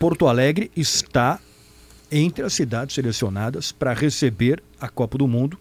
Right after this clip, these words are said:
de dois mil e vinte e sete, se o Brasil for o vitorioso. Vamos, vamos aguardar. Bom, me-, uma e vinte, uma hora e vinte e um minutos já agora,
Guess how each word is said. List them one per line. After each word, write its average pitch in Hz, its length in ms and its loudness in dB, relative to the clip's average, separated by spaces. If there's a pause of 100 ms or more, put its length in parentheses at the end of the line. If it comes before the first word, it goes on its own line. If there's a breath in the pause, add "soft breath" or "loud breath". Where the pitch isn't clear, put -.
(160)
de 120 200 -4
dois 120 220 0
mil 110 120 -2
e 98 40 -10
vinte 135 140 -2
e - 60 -6
sete, 131 200 -4
se 156 80 -2
o - 20 2
Brasil 131 360 0
for 123 160 -4
o 117 40 0
vitorioso. 120 640 -4 (200)
Vamos, 95 220 -14 (120)
vamos 110 180 -10
aguardar. 123 440 -6 (840 loud breath)
Bom, 208 260 4
me-, 214 280 0
uma 247 180 6
e 175 60 4
vinte, 135 560 0
uma - 160 -8
hora 139 160 0
e 120 60 2
vinte 110 240 0
e 120 40 0
um 117 40 0
minutos 113 300 0
já 123 140 -2
agora, 175 340 -2